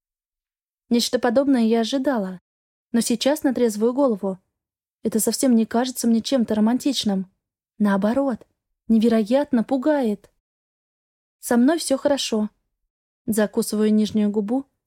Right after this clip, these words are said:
ощущая, как жар вновь концентрируется внизу живота — при одном только воспоминании о близости с Андреем. «Я тоже переживала, что ты осталась в клубе». «Нет, Нин,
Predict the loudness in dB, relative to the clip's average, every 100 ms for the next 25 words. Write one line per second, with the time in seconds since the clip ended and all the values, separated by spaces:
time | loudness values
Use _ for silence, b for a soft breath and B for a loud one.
0 | _ _ -4 -4 -2 -2 0 0 -2 -2
1 | 0 -2 0 0 -2 -4 -4 -4 -4 -2
2 | 0 -2 -2 -2 0 -2 -2 -2 -4 -4
3 | -4 -6 _ _ _ -8 0 2 2 2
4 | 2 0 -2 0 -2 0 0 2 2 2
5 | 2 0 0 0 2 0 -2 -4 -4 0
6 | 0 0 -2 -2 -4 -8 _ _ _ _
7 | _ _ _ _ _ _ -2 0 2 2
8 | 2 0 0 0 0 2 2 0 0 -2
9 | 2 0 2 0 0 0 -6 -2 0 2
10 | 0 -2 _ _ _ _ 2 4 6 2
11 | 2 4 4 4